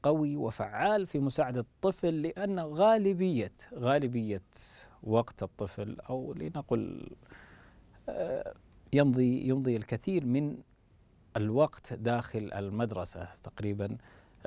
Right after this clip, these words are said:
سبع ساعات في داخل هذه المدرسة، سبع ساعات، ست ساعات،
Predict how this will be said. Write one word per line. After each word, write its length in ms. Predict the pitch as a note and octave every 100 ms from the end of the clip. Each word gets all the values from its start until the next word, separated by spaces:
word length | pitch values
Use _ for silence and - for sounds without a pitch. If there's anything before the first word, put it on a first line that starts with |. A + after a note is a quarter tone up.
| G#2
سبع 340 | - G#2+ G2+
ساعات 560 | F2 G2 F2+ A2+ A2+ -
في 880 | - G2 G#2+ G2+ F#2+ G2+ G2+ F#2+ F#2
داخل 440 | F#2 G#2+ G2 G2+ F#2
هذه 420 | G2 F#2+ G2 F#2
المدرسة، 1080 | F#2+ F#2+ G#2 B2 B2 A#2+ - B2 A#2+ A#2+ G#2+ -
سبع 320 | - G#2+ F#2
ساعات، 400 | - F#2+ G2+ G2+
ست 180 | - F#2+
ساعات، 420 | - F#2+ G2+ A#2+